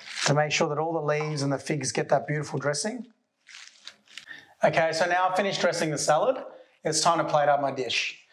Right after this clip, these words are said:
So I'll grab a little bit of the oat crumble, and I'll just put it in the middle of the plate. I'll start to spread it out a little bit. We'll get a little bit of the fig jam.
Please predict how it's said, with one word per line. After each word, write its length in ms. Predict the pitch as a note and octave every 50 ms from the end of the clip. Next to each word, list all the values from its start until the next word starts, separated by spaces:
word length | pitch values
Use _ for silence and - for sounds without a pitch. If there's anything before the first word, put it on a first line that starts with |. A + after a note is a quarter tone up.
| - - - _ _ _ -
So 140 | - - D#3
I'll 40 | D3
grab 160 | E3 D#3+ D#3
a 40 | E3
little 180 | F3 F3+ F#3+
bit 80 | F#3 G3
of 80 | G3
the 80 | E3+ F3
oat 200 | F3 E3+ F3 E3+
crumble, 460 | - E3+ E3+ F3+ F#3+ - F4 - - - - _ _ _ _ _ _ _ _ _ _ _ _ _ - - - - - - - - - - - - - - -
and 100 | - C#3
I'll 60 | C3+
just 180 | C3+ E3 D#3 -
put 140 | - F3 D#3
it 20 |
in 60 | D#3+
the 80 | D#3 D#3
middle 260 | D#3+ E3+ F3 F3+ F#3
of 60 | F3+
the 80 | D#3+ D#3
plate. 380 | D#3+ - - E3 F#3+ A#3 - - - - - - - _ _ _ _ - - - - - - - - - - - - - - - - - - - - - - -
I'll 160 | - - D3+
start 240 | - - G3 G#3+ G#3+
to 40 |
spread 360 | E3 - - - G3 F3+ D#3+ D3+
it 40 |
out 180 | D#3 D#3+ D#3 D#3
a 20 |
little 160 | D#3+ D#3+ E3 E3
bit. 280 | - - - - - - - - - - - - - - - - - _ - - - - - - - - - - - - - - _ _ - - - - - - - _ - - - - - - -
We'll 380 | - - - - - - - D3
get 80 | E3
a 40 | E3+
little 140 | F3 F#3+ G3
bit 100 | F#3+ G3+
of 60 | F3+
the 60 | F3
fig 280 | - - - F#3+ E3 D3
jam. 320 | D#3+ F3 F#3 G#3 A#3+ C4+